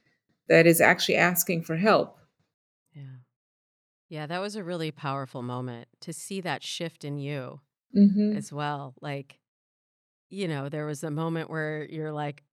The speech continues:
Speaker 2: "I, I can't help, I can't help
Speaker 1: Right.
Speaker 2: them. I'm not the right therapist. This isn't it." And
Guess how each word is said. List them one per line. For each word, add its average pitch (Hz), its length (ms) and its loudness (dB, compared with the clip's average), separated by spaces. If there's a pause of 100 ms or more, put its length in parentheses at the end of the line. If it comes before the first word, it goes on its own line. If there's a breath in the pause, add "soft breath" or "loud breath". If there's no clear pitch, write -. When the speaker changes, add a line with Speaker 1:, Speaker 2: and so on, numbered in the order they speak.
(120)
Speaker 2:
"I, 165 140 -2 (380)
I 139 160 -6
can't 131 580 -8
help, 127 260 -8 (320)
I 131 140 -8
can't 113 240 -12
help 127 140 -2
Speaker 1:
Right. 160 160 6
Speaker 2:
them. 127 240 -6 (100)
I'm 143 160 -6
not 135 200 -4
the 139 100 -8
right 131 200 -6
therapist. 127 440 -10
This 131 160 -12
isn't 131 240 -10
it." 151 200 -6 (680 soft breath)
And 165 420 0